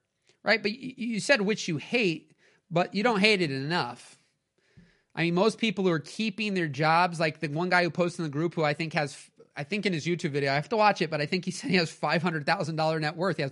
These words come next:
five hundred thousand in the bank, and yet he's not quitting his job because of fear. I mean, he's not stupid with money. He's very intelligent with money. The likelihood that guy's gonna have any problems is highly unlikely.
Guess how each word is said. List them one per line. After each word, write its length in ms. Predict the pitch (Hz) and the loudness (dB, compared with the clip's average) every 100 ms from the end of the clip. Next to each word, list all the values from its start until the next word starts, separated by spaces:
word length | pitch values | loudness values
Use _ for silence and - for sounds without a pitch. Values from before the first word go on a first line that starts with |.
| - | -2
five 180 | 165 165 | -2 0
hundred 180 | 156 | -4
thousand 260 | 156 160 143 | -2 -2 -2
in 60 | 135 | -4
the 60 | |
bank, 160 | 165 151 - - - - | -4 -6 -14 -20 -20 -8
and 80 | 156 | -4
yet 120 | 175 | -2
he's 120 | 156 | 0
not 180 | 160 165 | 0 2
quitting 220 | 190 175 | 2 2
his 80 | 151 | 2
job 260 | 180 202 220 | 6 6 6
because 240 | - 160 | 2 -2
of 100 | 151 | -2
fear. 420 | - 370 - - _ _ _ _ _ _ _ _ _ _ _ _ _ _ _ _ - | 0 2 2 -2 _ _ _ _ _ _ _ _ _ _ _ _ _ _ _ _ -4
I 80 | 196 | 0
mean, 200 | 254 185 | 2 2
he's 220 | 151 208 | 2 4
not 220 | 262 330 | 2 0
stupid 380 | - 269 339 359 | -2 0 2 4
with 140 | 180 | 2
money. 300 | 175 269 320 | 2 0 0
He's 220 | 156 196 147 | 0 0 0
very 420 | 139 240 311 202 | 4 4 6 2
intelligent 520 | 170 220 330 180 180 | 0 0 2 0 0
with 100 | 160 | 0
money. 280 | 220 339 147 | 0 2 2
The 100 | 165 | 0
likelihood 520 | 190 330 - 196 196 | 2 2 2 2 4
that 140 | 190 | 2
guy's 220 | 180 208 190 | 4 2 4
gonna 140 | 180 | 2
have 120 | 180 | 2
any 140 | 269 226 | 2 -4
problems 480 | - 311 359 170 | -2 -4 -2 -4
is 160 | 156 156 | -4 0
highly 360 | 214 294 208 175 | 2 2 0 0
unlikely. 560 | 185 349 - 135 127 | -2 -4 -6 -10 -12